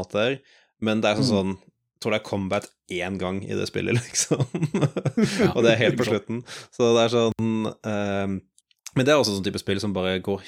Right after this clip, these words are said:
Speaker 1: hundre prosent inn på den der, eh, dialogdelen, da.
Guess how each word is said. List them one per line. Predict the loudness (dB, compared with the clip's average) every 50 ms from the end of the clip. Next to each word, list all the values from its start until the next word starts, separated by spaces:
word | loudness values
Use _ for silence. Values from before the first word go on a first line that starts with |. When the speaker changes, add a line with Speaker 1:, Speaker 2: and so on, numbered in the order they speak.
| -16 -16 -18 -8 -4
Speaker 1:
hundre | -2 -2 0 -2 -4 -4
prosent | -4 -4 -6 -6 -6
inn | -6 -6 -6 -6 -6 -8 -10 -14
på | -12 -8 -6 -4 -4 -4
den | -6 -6 -6
der, | -6 -6 -6 -6 -8 -8 -8 -8 -8 -10 -10 -14 _ _ _ _ _ _ -8
eh, | -6 -4 -2 -2 -2 -4 -4 -4 -4 -4 -6 -6 -6 -6 -6 -8 -10 -12 -14 -18 -18 -8
dialogdelen, | -4 -2 0 0 0 0 -2 -2 -4 -4 -4 -2 -2 -2 -2
da. | -4